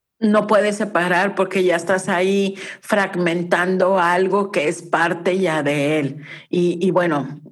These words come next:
creo que, que ya para terminar, les voy a dar las bases de, de, de los órdenes del amor en la pareja.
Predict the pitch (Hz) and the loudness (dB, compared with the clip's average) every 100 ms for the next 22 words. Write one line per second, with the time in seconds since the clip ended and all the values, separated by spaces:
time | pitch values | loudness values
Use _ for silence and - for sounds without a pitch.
0 | 220 180 185 190 170 - - 175 151 123 | -4 0 0 0 0 -2 -4 -2 -2 -4
1 | - 165 160 160 180 180 160 160 151 175 | -4 -2 0 0 0 0 -2 0 0 0
2 | 185 185 226 247 226 226 190 165 160 175 | -2 0 0 0 0 -2 -2 -2 -2 -2
3 | 175 175 - - - - 170 160 160 160 | -4 -6 -16 -16 -14 -4 2 2 2 0
4 | 165 151 131 170 170 156 156 180 170 190 | 0 0 0 0 0 0 0 -2 0 0
5 | 196 180 160 147 151 147 170 180 151 139 | 0 0 -2 -2 0 0 0 -2 -2 -2
6 | 131 131 - - | -2 -4 -6 -10